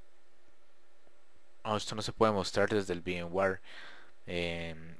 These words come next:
bueno, ya habíamos, no me preocupa porque en los, en los, en el, en el cartridge, en el cero cero uno,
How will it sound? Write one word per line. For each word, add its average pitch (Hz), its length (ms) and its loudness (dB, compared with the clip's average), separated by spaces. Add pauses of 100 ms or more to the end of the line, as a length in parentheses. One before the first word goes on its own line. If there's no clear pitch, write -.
bueno, 101 160 4
ya 95 160 12
habíamos, 113 440 10
no 107 100 2
me 120 80 4
preocupa 113 420 6
porque 101 340 2
en 92 100 2
los, - 300 0
en 90 260 -4
los, 85 520 0
en 90 200 -6
el, 85 540 -4
en 87 100 -4
el 90 140 -2
cartridge, 110 600 4
en 85 100 -2
el 85 120 -4
cero 95 220 0
cero 87 200 2
uno, 117 480 2